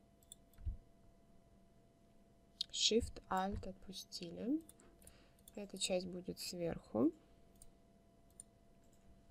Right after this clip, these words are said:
Так, и нам ещё нужно, мы с вами будем визуально как будто бы видеть вот эту часть. Чуть-чуть мы её щас туда и положим.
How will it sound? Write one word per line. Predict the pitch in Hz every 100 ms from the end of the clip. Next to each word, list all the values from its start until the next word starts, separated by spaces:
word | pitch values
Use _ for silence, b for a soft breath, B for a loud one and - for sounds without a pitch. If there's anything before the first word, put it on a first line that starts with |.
| - - - - - -
Так, | 165 -
и |
нам | 185 226
ещё | 214 -
нужно, | 185 208 226 214 B B B B -
мы |
с | 190
вами | - 214 208
будем | 185 190 190
визуально | 180 175 175 190 226 233 214 202 - - - -
как | 185
будто | 180 190 190 190
бы | 185
видеть | 180 185 175 165 -
вот | 190
эту | - -
часть. | - 214 240 330 - - - - B B B B B - -
Чуть-чуть | - 196 - 180
мы | 180 196
её | 220 196
щас | 196 196
туда | - 190 185
и | 190
положим. | 190 202 190 156 156 160